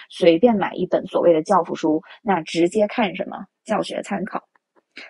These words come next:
看老师的教参也是最好的方式啊。好，然后再来看积累与拓展啊，这部分的内容也是可以当做重点题型来复习的。为什么呢？因为这部分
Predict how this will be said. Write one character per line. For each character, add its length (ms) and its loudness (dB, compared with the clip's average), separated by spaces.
看 180 2
老 140 2
师 120 -4
的 120 0
教 180 0
参 240 -4
也 120 -4
是 120 -6
最 100 -2
好 160 -4
的 100 -10
方 200 -6
式 320 -8
啊。 160 2
好， 200 -6
然 120 -4
后 100 0
再 100 -4
来 100 0
看 220 -6
积 140 -2
累 140 8
与 60 -6
拓 180 2
展 140 -6
啊， 200 -10
这 160 2
部 120 -2
分 160 -2
的 80 -2
内 140 -2
容 160 0
也 200 2
是 160 -2
可 140 -2
以 100 2
当 160 2
做 120 -2
重 180 -2
点 160 -6
题 160 -2
型 160 -4
来 140 2
复 140 0
习 140 -2
的。 160 8
为 120 6
什 80 2
么 80 -6
呢？ 120 -10
因 140 0
为 60 4
这 200 6
部 120 2
分 200 -2